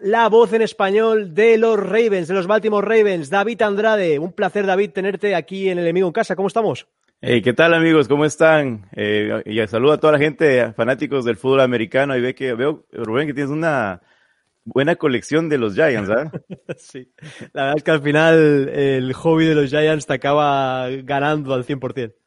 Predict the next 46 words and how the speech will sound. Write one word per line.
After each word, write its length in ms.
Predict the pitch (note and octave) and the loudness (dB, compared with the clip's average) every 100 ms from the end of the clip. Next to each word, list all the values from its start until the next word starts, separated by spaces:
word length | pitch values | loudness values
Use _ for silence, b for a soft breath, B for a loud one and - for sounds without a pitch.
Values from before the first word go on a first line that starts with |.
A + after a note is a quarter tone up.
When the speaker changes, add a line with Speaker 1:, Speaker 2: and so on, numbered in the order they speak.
| _ _ - | _ _ -12
Speaker 2:
Así 300 | A2 G2+ A#2+ | -10 -4 0
es, 160 | B2 | 2
así 160 | A2+ G#2+ | 0 -2
es. 80 | C3 | -4
Cuando 220 | B2 C3 | -2 -4
uno 40 | |
se, 440 | B2+ B2+ G#2+ G#2 - - | 0 0 2 0 -8 -8
se 120 | A2+ | -4
mete 240 | A#2 E3+ F3+ | 0 0 2
de 140 | D#3 | 2
lleno 240 | C#3 E3 E3 | 2 2 2
a 80 | |
un 80 | D#3 | 0
equipo, 440 | D3+ D3 D#3+ D#3 G#2+ | -2 -2 -4 -4 -4
pues 640 | G#2 G#2+ - - - _ | -4 -4 -6 -20 -20 _
todo 220 | - E3 D#3+ | 0 2 2
quiere 300 | C#3+ D3 C3+ | -2 -2 0
de 100 | C3+ | -4
ese 120 | B2+ | -8
equipo. 320 | - B2+ G#2+ | -10 -10 -8
Así 220 | G2+ A#2 | -10 -10
que 440 | B2 A2+ F#2 F2 _ _ | -6 -6 -6 -10 _ _
lo 120 | A#2 | -8
entiendo 340 | A#2 C#3+ C#3+ C#3+ | -6 -6 -4 -4
muy 160 | C#3+ | -2
bien. 220 | C3+ B2 - - | -2 -2 -4 -6
<laughs> 1160 | C#3+ C3+ - C3+ - - D#3+ D3 - - - | -6 -8 -14 -18 -16 -6 -6 -6 -20 -20 -20
Speaker 1:
David, 440 | - C#3+ E3+ F#3+ C3+ | -2 2 4 2 2
para 240 | E3+ D#3 | 2 2
que 200 | C#3+ D#3+ | 0 -2
te 80 | D#3 | -2
conozcan 300 | D#3 E3+ G3 | -2 -2 -2
un 80 | F3+ | -2
poco 180 | F3 E3+ | -2 -2
más 160 | F3 | -2
nuestros 220 | F3 D#3 D3 | -2 -6 -8
espectadores, 720 | - D3+ - D#3 F3+ D3+ - | -6 -6 0 0 2 0 -4
cuéntanos 580 | - F3 F#3 F#3 F#3+ D#3+ | -6 -4 2 2 2 0
cómo 200 | F#3 G3 | 0 4
un 100 | G#3+ | 4
ecuatoriano 580 | F#3+ F#3 E3+ D#3+ F#3 F3+ | 4 0 0 0 -2 -2
como 240 | E3+ D#3 | -4 -4
tú, 320 | F3+ G3 G3 - | -4 -4 -6 -8
que 80 | |
sale, 500 | D3 F3 F3 F3+ E3+ b b b | -8 -2 -2 -2 -4 b b b
eh, 440 | D3+ D3+ D3 C#3 | 0 0 0 -4